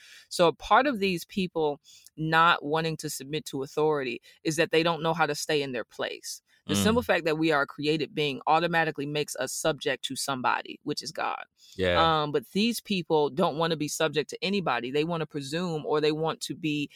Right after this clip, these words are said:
Speaker 1: they want to be the king. They want to be the one in control. But he contrasts them with Michael the archangel, who in having a discussion, Michael the archangel is a created being, having a conversation with another created being,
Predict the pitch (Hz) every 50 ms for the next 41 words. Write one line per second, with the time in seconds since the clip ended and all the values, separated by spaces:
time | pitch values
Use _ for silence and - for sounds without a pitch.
0 | - _ - 190 185 208 214 202 139 - 185 151 156 147 120 139 - - 147 127
1 | 120 113 127 151 175 185 196 175 - - 175 151 156 151 143 143 139 143 143 135
2 | - - 147 - 143 143 - - 135 113 101 - - _ - - - _ - 156
3 | 127 185 214 226 226 185 160 147 - - 160 170 185 - - 170 160 - - -
4 | 170 170 185 202 220 226 - - - 165 156 147 147 143 - 135 151 156 160 -
5 | 147 147 - - - 160 185 - - 156 160 156 151 151 147 147 135 - - -
6 | - _ - - 220 - 175 190 180 165 175 180 180 208 202 208 202 190 175 170
7 | - _ _ _ _ _ _ - 180 175 175 151 165 156 - - 190 185 185 -
8 | 190 175 165 151 - - - - 175 190 214 226 247 196 - 180 180 - 170 180
9 | 170 160 160 - 170 156 170 156 - - 170 160 165 175 180 143 - 131 139 131
10 | 135 135 147 - _ _ _ _ _ _ _ _ _ _ _ _ - - 190 196
11 | 185 190 180 165 - 196 180 175 165 156 - 175 170 - 170 156 151 147 147 143
12 | 147 156 190 220 208 - 185 156 147 143 131 - - 110 135 131 127 127 143 151